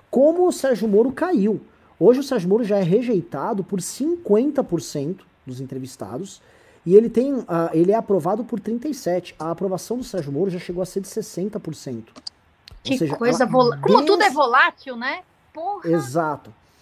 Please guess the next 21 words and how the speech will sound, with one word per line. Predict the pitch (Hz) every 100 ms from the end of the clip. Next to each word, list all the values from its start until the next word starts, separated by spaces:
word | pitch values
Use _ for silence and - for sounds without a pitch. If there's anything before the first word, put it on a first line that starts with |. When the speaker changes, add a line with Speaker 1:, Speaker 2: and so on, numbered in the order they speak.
| _ _ -
Speaker 1:
A | 185
gente | 226 - 254
olha | 214
aqui, | 190 196 151 139
né, | 151 139
aí | 143
tem | 151
os | 262 180
demais | 160 160 147
nomes, | 208
os | 170
nomes | 202 185
da |
esquerda, | 180 - 202 196
assim, | - 226
todo | - 302 294
mundo | 285
sangrou | 208 254 226 190 175
na | 147
opinião | 151 143 143
pública. | 131 117 -